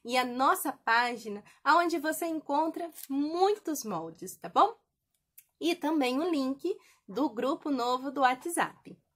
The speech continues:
Super beijo pra você, uma ótima semana.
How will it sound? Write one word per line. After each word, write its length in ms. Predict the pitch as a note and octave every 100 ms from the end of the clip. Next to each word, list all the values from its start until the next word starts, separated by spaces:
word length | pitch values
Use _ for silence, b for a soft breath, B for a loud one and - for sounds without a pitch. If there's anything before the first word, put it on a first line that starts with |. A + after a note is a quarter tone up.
| _ _ _ _ -
Super 440 | - - F4 F#4 D4
beijo 320 | C4 B3+ C4
pra 160 | - G#3+
você, 520 | G3+ - C4+ B3+ C4+ b -
uma 420 | C4 C4 A#3+ C#4+
ótima 360 | D4+ - C4
semana. 720 | A#3+ A3+ G3+ G#3+ B3 B3+ C4